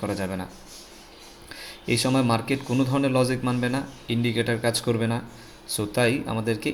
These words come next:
এই সময়টাকে অ্যাভয়েড করতে হবে। একজন প্রফেশনাল ট্রেডার সবসময় একটা রুল মেনে চলে, সেটা হচ্ছে একটা সেশন বেছে নেয় এবং একটা সেশনে একটা সেটআপ বেছে নেয়।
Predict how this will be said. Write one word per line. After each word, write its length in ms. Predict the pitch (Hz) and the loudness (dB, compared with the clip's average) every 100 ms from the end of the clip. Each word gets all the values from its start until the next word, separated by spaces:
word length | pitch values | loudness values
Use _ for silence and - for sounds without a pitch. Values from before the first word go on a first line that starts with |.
| - | -2
এই 100 | 123 | -2
সময়টাকে 580 | - 123 123 123 156 - | 0 -2 0 -2 -2 -4
অ্যাভয়েড 300 | 110 101 101 | -4 -2 -4
করতে 260 | 101 95 95 | -6 -4 -4
হবে। 220 | 92 95 - - | -4 -8 -10 -2
একজন 380 | 110 123 151 156 - | 0 2 2 0 0
প্রফেশনাল 580 | 131 131 147 - 151 151 | -2 0 -2 -2 0 -2
ট্রেডার 400 | 143 123 117 113 170 - - - | 0 0 2 0 -2 -12 -14 -4
সবসময় 480 | 131 127 143 147 143 | -2 0 -2 -2 -2
একটা 280 | 110 - 113 | -4 -2 0
রুল 180 | 113 123 | 2 2
মেনে 260 | 107 98 | 0 -2
চলে, 220 | 95 95 - - - | -2 -6 -6 -12 -8
সেটা 220 | 104 113 | -2 0
হচ্ছে 300 | 113 - 143 113 | 0 0 -2 -4
একটা 220 | 110 120 | -2 -2
সেশন 340 | - 107 127 | 0 0 2
বেছে 240 | 123 120 131 | 2 0 0
নেয় 180 | 165 254 - - - | -2 -4 -10 -16 -6
এবং 200 | 113 117 113 | -2 0 0
একটা 220 | 117 - 135 | -2 0 0
সেশনে 380 | 139 135 143 - | 0 0 -2 -2
একটা 220 | 131 - | -4 -2
সেটআপ 280 | 120 139 131 | 0 2 0
বেছে 260 | 98 98 98 | -2 -2 -2
নেয়। 140 | 92 | -4